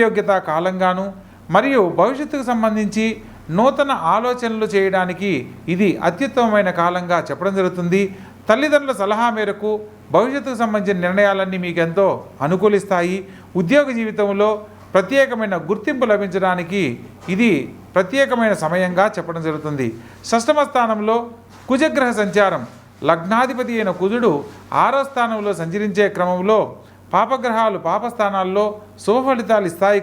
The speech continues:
కాబట్టి కుజుడు ఇక్కడ ముఖ్యమైన విషయాలలో మీరు జాగ్రత్తగా ఆలోచించి తీసుకునే నిర్ణయాలలో ప్రత్యేకంగా శుభవార్తలు, శుభ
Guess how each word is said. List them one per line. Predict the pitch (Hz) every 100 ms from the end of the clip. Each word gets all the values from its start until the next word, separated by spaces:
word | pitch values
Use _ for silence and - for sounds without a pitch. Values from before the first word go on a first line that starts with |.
| 196
కాబట్టి | 180 185 214 180 117 - - - -
కుజుడు | 254 311 277
ఇక్కడ | - 233 196 160 - - - 165
ముఖ్యమైన | 214 214 311 302 277 220
విషయాలలో | 226 208 208 208 226 220 - 190
మీరు | 226 233 147 135 - - - 131
జాగ్రత్తగా | 208 226 254 220 233 240 240 160
ఆలోచించి | 196 247 214 233 220 202
తీసుకునే | 185 175 196 170
నిర్ణయాలలో | 160 190 208 196 196 214 214 - - -
ప్రత్యేకంగా | 185 185 269 254 220 208 208 170 - - -
శుభవార్తలు, | 202 233 254 247 247 226 247 226
శుభ | 202